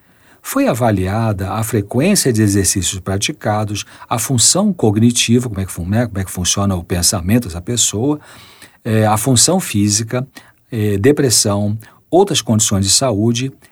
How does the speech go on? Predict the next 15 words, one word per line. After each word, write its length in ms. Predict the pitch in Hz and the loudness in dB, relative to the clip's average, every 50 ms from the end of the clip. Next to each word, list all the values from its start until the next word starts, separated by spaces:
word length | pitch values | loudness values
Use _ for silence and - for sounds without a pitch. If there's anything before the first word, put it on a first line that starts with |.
| _ _ _ | _ _ _
característica 640 | - 139 - - - 120 123 113 135 160 151 - - | -4 -2 -2 0 2 2 4 4 4 2 2 0 0
do 120 | 131 123 | 0 0
estilo 320 | 120 107 - - - 190 202 | 0 0 -2 -2 -2 -2 -2
de 160 | 170 151 139 | 0 0 -2
vida 420 | 110 90 85 95 135 190 202 202 | -2 -2 -2 0 0 0 0 0
da 140 | 143 113 95 | -2 -4 -6
pessoa 560 | - - 127 123 - - - 101 107 120 131 | -4 -4 -2 -2 -2 -2 -2 -2 -2 -2 0
e 100 | 160 196 | 0 2
outros 300 | 196 196 233 214 - 185 | 2 2 2 2 -2 -6
fatores 540 | - - - 208 185 - - 123 127 131 143 | -4 -4 -6 -6 -6 -2 0 0 2 2 0
de 120 | 147 180 151 | -2 -2 0
risco 340 | 104 101 107 107 - - | 0 0 0 0 -2 -6
para 200 | 117 110 117 110 | -6 -6 -4 -4
a 40 | 107 | -2
demência. 720 | 110 139 151 147 120 101 101 98 85 - - - 82 80 | -2 -2 0 0 0 2 0 0 0 -2 -4 -4 -8 -14